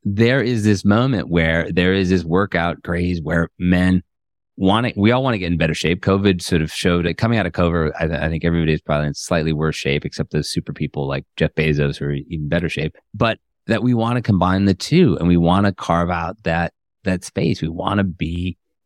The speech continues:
the older, wiser version of, of who we were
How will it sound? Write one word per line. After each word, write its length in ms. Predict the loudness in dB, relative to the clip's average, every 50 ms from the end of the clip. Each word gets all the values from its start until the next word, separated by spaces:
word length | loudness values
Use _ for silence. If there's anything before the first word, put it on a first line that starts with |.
| _ -6
the 160 | -2 0 0
older, 460 | 2 2 2 2 2 0 0 0 0 0
wiser 580 | 0 0 0 0 0 -2 0 2 4 4 4
version 580 | 4 4 4 4 4 4 2 2 0 0 0 0
of, 280 | 0 -2 -2 -2 -2 -4 -2
of 120 | -4 -2
who 200 | -2 -2 -4 -2 0
we 160 | 2 2 2
were 400 | 0 0 0 0 0 -2 -2 -4